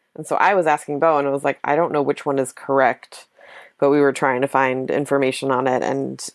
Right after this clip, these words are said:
it did reset, but we thought it didn't. So we were trying to, like, kick ass at the end of the day, <laughs> which is good. I'm glad that I did. <laughs> 'Cause I didn't wanna be in a bad spot in D. But, um, like, after the last round was over,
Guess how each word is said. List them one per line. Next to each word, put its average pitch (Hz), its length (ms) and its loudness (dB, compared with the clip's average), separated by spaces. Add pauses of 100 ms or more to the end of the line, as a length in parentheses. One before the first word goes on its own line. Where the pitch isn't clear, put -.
it 147 180 -2
did 214 180 2
reset, 139 560 0
but 139 120 0
we 143 100 0
thought 135 240 2
it 127 160 -4
didn't. 147 480 0 (220)
So - 180 2
we 151 140 2
were 143 120 2
trying 139 260 0
to, 139 60 0
like, 135 300 0
kick - 220 -8
ass 143 360 0
at 190 60 -14
the 190 140 0
end 175 160 0
of 190 60 -4
the 107 60 2
day, 233 420 0 (260)
<laughs> - 240 -20
which 254 160 0
is 247 140 0
good. 349 340 2
I'm 254 160 -2
glad 233 260 2
that 233 60 0
I 220 100 2
did. 262 420 2
<laughs> 339 60 0 (2250)
'Cause 226 120 -12
I 220 100 4
didn't 220 160 4
wanna 220 160 2
be 214 140 0
in 208 60 0
a 208 40 0
bad 202 300 0
spot 208 240 -2
in 202 180 -2
D. 196 460 -2 (480)
But, 240 540 0 (160)
um, 180 720 2 (880)
like, 170 180 -2
after 208 480 0
the 190 100 0
last 190 240 2
round 208 160 0
was 185 120 -2
over, 190 420 2